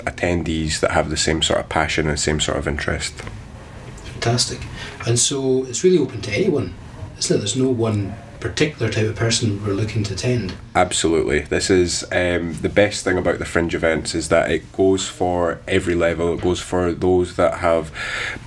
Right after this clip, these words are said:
Speaker 1: only recently heard of data, that it exists and that it can be used for useful things, to the experts in the field who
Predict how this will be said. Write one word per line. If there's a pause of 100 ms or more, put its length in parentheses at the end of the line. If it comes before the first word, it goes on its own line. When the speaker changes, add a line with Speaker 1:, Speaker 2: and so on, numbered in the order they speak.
(160)
Speaker 1:
only
recently
heard
of
data,
that
it
exists
and
that
it
can
be
used
for
useful
things,
to (240)
the
experts
in
the
field (120)
who